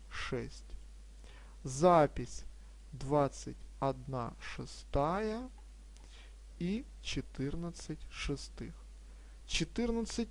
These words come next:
не может быть больше, чем двадцать один. Значит, ответ Б также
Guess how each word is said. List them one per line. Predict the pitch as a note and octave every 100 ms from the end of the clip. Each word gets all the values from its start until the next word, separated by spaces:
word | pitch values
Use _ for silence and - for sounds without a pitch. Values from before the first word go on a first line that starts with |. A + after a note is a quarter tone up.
| -
не | F3+ G#3+
может | A#3+ F3+ D#3+ D#3 D3 C#3+ B2+
быть | B2+ B2
больше, | A#2+ A#2+ C3+ F3+ - A3 A3+
чем | - - C3+ A#2
двадцать | A#2 B2 C#3 - - C#3+ -
один. | C3 C3 B2 - A2+ - - - - - -
Значит, | C3+ C#3+ D#3 C3+ - - -
ответ | C3 - C#3+ A#2+ - -
Б | A#2 B2+ C#3+ G#3+ - - - - -
также | A#2+ C3+ E3+ F3 F3+